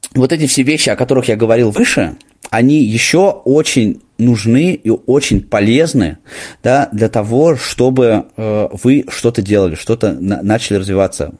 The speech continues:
да, чтобы ваш самоконтроль, э, вашу самомотивацию поднять, нужны вот эти якоря обязательно. Э, потому что без них, э, это млекопитающее, которое хочет отдыхать и получать от жизни удовольствие, оно победит вас.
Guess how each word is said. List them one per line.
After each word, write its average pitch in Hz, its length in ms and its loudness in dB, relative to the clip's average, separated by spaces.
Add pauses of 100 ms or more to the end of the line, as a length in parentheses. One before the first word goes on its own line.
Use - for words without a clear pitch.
(160)
да, 120 280 0
чтобы 120 300 0
ваш 120 240 -2
самоконтроль, 120 1000 0 (760)
э, 101 400 2
вашу 107 320 -2
самомотивацию 107 880 0
поднять, 107 640 0
нужны 110 340 2
вот 117 180 2
эти 117 180 -2
якоря 95 600 -2 (420)
обязательно. 87 720 -4 (680)
Э, 92 520 0
потому 107 260 2
что 117 140 -2
без 107 260 -2
них, 156 380 2 (160)
э, 98 460 2 (100)
это 107 200 0
млекопитающее, 117 800 0
которое 101 280 -2
хочет - 280 -4
отдыхать 90 460 -2
и - 20 -4
получать 95 380 -4
от 82 80 0
жизни 90 260 -4
удовольствие, 101 560 0
оно 107 200 0
победит 110 580 -4
вас. - 320 -10